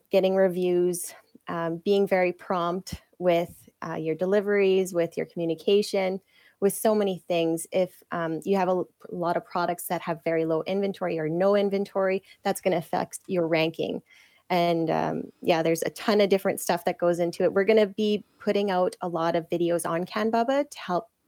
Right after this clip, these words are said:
um, give people this type of information to give them that extra edge. And, and going back to, like, the merchants, you know, ninety percent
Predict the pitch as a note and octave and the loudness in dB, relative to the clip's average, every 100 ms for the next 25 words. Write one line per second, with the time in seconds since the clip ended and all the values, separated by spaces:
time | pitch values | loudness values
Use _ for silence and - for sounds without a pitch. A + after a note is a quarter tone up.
0 | _ - F3 E3+ E3 E3+ _ - _ - | _ -12 -8 -6 -6 -8 _ -20 _ -2
1 | G3+ G#3+ G3 F3+ F3+ - F3 F3 E3+ E3 | 0 -2 0 2 0 -2 -4 -4 -6 -6
2 | E3+ E3+ E3+ - E3+ D#3+ F3+ F3+ E3+ E3 | -2 -2 -2 -4 -4 -2 -2 -2 -2 -4
3 | D#3+ - E3+ - - E3+ E3+ E3+ - _ | -4 -6 -8 -8 -4 0 0 -2 -10 _
4 | _ _ - - _ G3+ G3+ - F#3+ G3 | _ _ -20 -20 _ 0 0 0 -2 2
5 | A3+ A#3 G#3+ G#3+ - G3+ F#3 E3+ - E3 | 4 4 2 0 -2 0 2 2 0 -2
6 | F3 F3+ A#3 A#3 F#3 E3+ - - _ _ | -2 2 2 2 -2 -4 -6 -12 _ _
7 | _ _ - F#3+ F#3 F#3+ F#3 G3+ A3 A3 | _ _ -2 0 2 2 2 2 2 -2
8 | - G3 - G#3+ F#3+ - | -2 -2 0 0 0 -4